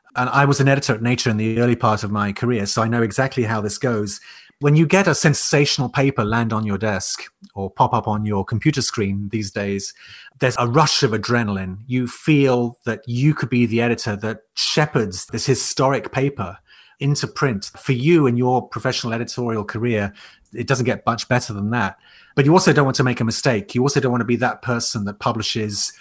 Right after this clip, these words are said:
a catastrophe or publishes a paper that becomes renowned for fraud or for other misdeeds. So Nature took a very hard, close look at this,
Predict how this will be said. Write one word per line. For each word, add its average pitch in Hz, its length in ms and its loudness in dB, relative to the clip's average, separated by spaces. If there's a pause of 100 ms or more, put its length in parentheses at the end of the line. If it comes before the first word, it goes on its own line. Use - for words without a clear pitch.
(260)
a - 60 -12
catastrophe - 640 -4
or 101 80 -4
publishes 120 540 -2
a 117 80 -2
paper 117 300 -4
that 98 180 -12
becomes 107 720 -6 (320)
renowned 117 800 0
for 104 580 -2
fraud 123 840 2 (100)
or 107 380 0 (220)
for 120 300 -4
other 120 440 0
misdeeds. 110 840 -2 (280)
So - 240 0
Nature 165 380 2
took - 180 -4
a 131 80 2
very 135 560 0 (640)
hard, 120 680 4
close - 360 0
look 135 180 2
at 110 140 -6
this, - 420 -6